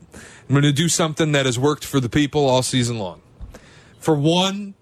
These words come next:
final ride, we will play Iowa under thirty-five.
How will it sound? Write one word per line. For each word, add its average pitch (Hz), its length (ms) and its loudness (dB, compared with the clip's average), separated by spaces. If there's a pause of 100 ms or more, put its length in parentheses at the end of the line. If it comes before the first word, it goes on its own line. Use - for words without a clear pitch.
(280)
final 185 720 -2
ride, 131 460 -2 (1200)
we 156 220 2
will 190 220 0
play 135 580 0 (400)
Iowa 151 720 -2
under 147 440 2
thirty-five. 127 1080 0